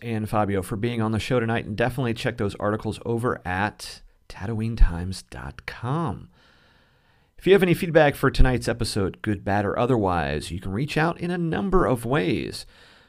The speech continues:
You can leave a comment on the Instagram post for this episode. You could also D M me at Rebel Base Card.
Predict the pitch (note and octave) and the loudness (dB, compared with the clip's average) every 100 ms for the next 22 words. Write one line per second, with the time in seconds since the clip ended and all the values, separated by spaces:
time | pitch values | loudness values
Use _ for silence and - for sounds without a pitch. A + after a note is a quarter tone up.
0 | _ - A#2+ C3+ B2+ - - D#3 C3+ A2+ | _ -6 0 4 4 4 2 2 4 2
1 | F#2+ G2+ G2+ G2+ F#2+ F#2 F2 - - G#2+ | 0 -2 -4 -2 -2 -2 -6 4 8 8
2 | G2 - B2 G#2 G#2 G2 - A#2 A#2 A2 | 4 -4 -2 0 0 -4 -6 -2 -2 0
3 | C3+ G#3+ A2 - F#2 F#2+ A#2+ A2 E2+ E2+ | -2 -2 -10 -10 -4 -2 0 -2 -4 2
4 | D3 C3 B2+ D3 F#3+ - D3+ C3+ C#3+ - | 2 2 0 -2 -4 -6 -4 -2 -4 -10
5 | G#2 G#2+ F2 D2+ D#2+ D#2 - F2 A#2+ D#3 | -4 -2 -2 -6 -8 -8 -6 -4 -4 -6